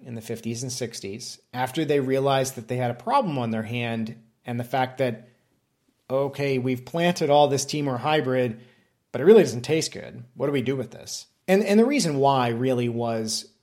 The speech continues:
even though it doesn't taste as good, there still are some very significant benefits of the Timor hybrid. It was a lot easier to grow. It was much more resistant to diseases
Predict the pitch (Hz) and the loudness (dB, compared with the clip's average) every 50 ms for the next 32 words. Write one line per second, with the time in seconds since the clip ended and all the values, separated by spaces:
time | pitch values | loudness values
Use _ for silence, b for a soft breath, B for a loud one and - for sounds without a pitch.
0 | _ _ _ _ _ _ _ _ _ - 185 185 190 196 175 156 147 151 147 135 | _ _ _ _ _ _ _ _ _ -2 2 2 4 4 4 4 2 2 0 0
1 | 127 123 - 160 160 156 156 - 135 117 - 127 113 107 98 - - 156 151 151 | -2 -4 -4 -4 -4 -4 -4 -6 -8 -6 -4 -4 -4 -6 -6 -6 -4 -4 -2 -2
2 | - - - 214 226 202 - - 113 139 156 156 131 123 120 117 113 110 - - | -2 0 2 2 2 2 0 -2 -2 0 2 2 2 2 0 -2 -4 -6 -10 -16
3 | _ _ _ - - - 131 131 127 131 139 143 151 151 147 - - 131 117 131 | _ _ _ -8 -6 -4 -4 -4 -2 0 2 2 2 0 -2 -4 -4 -4 -4 -4
4 | 123 123 - - 123 113 110 - - 120 135 135 123 - 104 92 - - - - | -4 -6 -6 -8 -8 -8 -8 -8 -6 -6 -4 -6 -6 -8 -10 -10 -10 -10 -10 -12
5 | - - 123 113 104 113 110 - - 113 107 101 98 104 131 151 143 110 - 82 | -10 -10 -12 -10 -8 -10 -10 -10 -8 -8 -8 -8 -8 -8 -6 -6 -6 -6 -8 -12
6 | - - _ _ _ _ _ _ _ _ _ _ - 139 147 151 135 131 135 131 | -16 -18 _ _ _ _ _ _ _ _ _ _ -8 -6 -4 -4 -2 -2 0 0
7 | 123 139 160 185 196 180 139 127 131 135 127 117 - - 107 110 123 123 120 120 | 2 2 0 0 0 -2 -4 -2 -2 -2 -2 -2 -4 -6 -6 -4 -4 -2 -4 -4
8 | 143 156 - - _ _ _ _ _ _ _ _ _ _ _ - 143 139 135 135 | -6 -10 -12 -16 _ _ _ _ _ _ _ _ _ _ _ -4 -2 0 0 -2
9 | 127 127 123 123 123 135 147 - - - - 147 139 135 131 123 127 120 110 120 | -2 -2 -2 -2 0 -2 -2 -2 -4 -8 -6 -4 -2 0 0 0 0 -2 -2 -2
10 | 123 123 - - 123 120 - - 123 113 113 123 113 107 113 117 123 131 123 131 | -4 -4 -4 -6 -8 -8 -8 -10 -10 -8 -6 -6 -8 -6 -6 -4 -4 -4 -2 -2
11 | 147 139 135 131 131 - - | 0 0 0 -2 -4 -8 -12